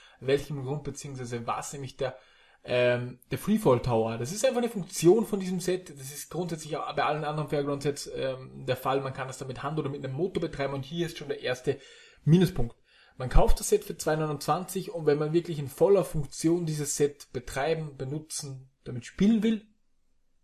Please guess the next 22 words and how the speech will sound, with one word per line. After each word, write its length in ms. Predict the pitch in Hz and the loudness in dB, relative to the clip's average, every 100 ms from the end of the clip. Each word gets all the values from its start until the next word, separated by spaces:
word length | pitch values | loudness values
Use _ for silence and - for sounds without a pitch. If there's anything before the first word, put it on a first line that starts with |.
| _ - | _ -8
natürlich 240 | 202 - | -6 -6
gibt's 280 | 127 - - | -10 -14 -18
Leute, 320 | - 127 123 | -6 -4 -4
die 100 | 131 | -12
mit 160 | 131 123 | -14 -12
Spielen 240 | - 165 | -4 -4
auch 180 | 143 165 | -2 -2
wollen, 240 | 147 233 - | -2 -2 -8
vollkommen 340 | - - - | -20 -20 -14
klar. 280 | 170 165 - - - - - | -6 -6 -6 -18 -20 -20 -10
Dann 140 | 135 | -6
braucht 320 | 123 139 196 - | -2 0 -2 -4
man 80 | |
nämlich 220 | 170 156 151 | -6 -2 -4
einen 120 | - | -6
acht 340 | 175 180 - - | -2 -2 -2 -4
acht 360 | 160 160 - - | -4 -4 -12 -2
null 220 | 165 190 | 2 4
null 180 | 180 156 | 4 4
neun 300 | 143 175 160 | 4 2 2
Powered 260 | - 156 | 0 2
Up 360 | 147 143 - | 2 2 0